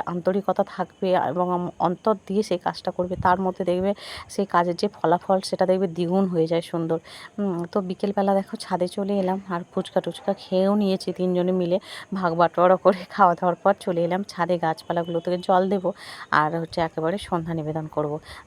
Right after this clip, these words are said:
দেখো ছাদে কি সুন্দর হাওয়া দিচ্ছে, ছাদে আসলে প্রাণটা জুড়িয়েই যায়।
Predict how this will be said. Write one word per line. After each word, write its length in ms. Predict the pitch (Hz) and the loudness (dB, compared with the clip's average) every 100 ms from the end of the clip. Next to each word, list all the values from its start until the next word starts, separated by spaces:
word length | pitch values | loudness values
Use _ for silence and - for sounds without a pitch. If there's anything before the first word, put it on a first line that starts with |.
| - | -6
দেখো 280 | 156 185 208 | -2 -2 -2
ছাদে 260 | - 160 170 | -2 -2 -2
কি 120 | - | -8
সুন্দর 320 | - 196 196 | -4 -2 -2
হাওয়া 280 | 185 175 180 | -2 -2 0
দিচ্ছে, 380 | 196 - - 160 | -2 -6 -6 -8
ছাদে 340 | - 160 175 | 0 2 2
আসলে 260 | 185 - 208 | 0 -2 -6
প্রাণটা 400 | - 175 170 175 | 0 2 2 0
জুড়িয়েই 460 | 170 165 170 165 170 | -2 -4 -2 -2 -2
যায়। 180 | 156 | -2